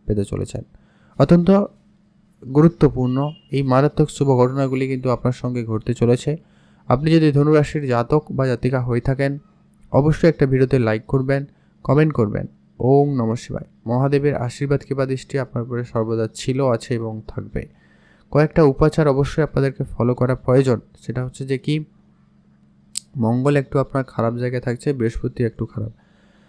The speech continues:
মঙ্গলকে ভালো রাখতে আপনি অবশ্যই কিছু মিষ্টি জিনিস, গুড়, এগুলো আপনারা দান করতে পারেন। আর আপনারা এই সময় যত দান করবেন, তার ঠিক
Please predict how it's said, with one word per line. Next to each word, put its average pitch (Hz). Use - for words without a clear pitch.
মঙ্গলকে 139
ভালো 127
রাখতে 127
আপনি 131
অবশ্যই 123
কিছু 131
মিষ্টি 123
জিনিস, 127
গুড়, 123
এগুলো 127
আপনারা 127
দান 113
করতে 101
পারেন। 104
আর 120
আপনারা 139
এই 139
সময় 151
যত 127
দান 120
করবেন, 131
তার 120
ঠিক 135